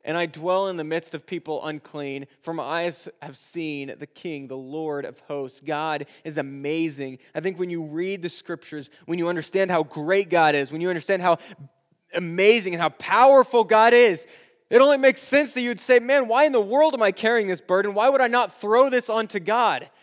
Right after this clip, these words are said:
When you start to realize how great God is, when you start to subject yourself, when you start to see him in the position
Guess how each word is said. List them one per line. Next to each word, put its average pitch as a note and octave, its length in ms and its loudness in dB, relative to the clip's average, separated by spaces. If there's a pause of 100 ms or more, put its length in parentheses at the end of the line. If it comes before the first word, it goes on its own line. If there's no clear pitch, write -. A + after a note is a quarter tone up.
(720)
When A#3 180 -2
you D4+ 300 2
start C#4 400 0
to B3+ 160 -2
realize A#3 460 2
how A#3+ 120 4
great G#3 460 0
God G3+ 220 2
is, E3 120 -2
when G#3 120 -8
you B3+ 80 -4
start C4 260 -2
to A3 80 -4
subject A3+ 500 -2
yourself, A#3 260 -4 (140)
when A3+ 100 -10
you A3 60 -8
start C#4+ 180 -2
to G#3+ 80 -2
see C4 360 -2
him B3+ 140 2 (120)
in G#3+ 120 -2
the A3 40 2
position A3+ 580 -6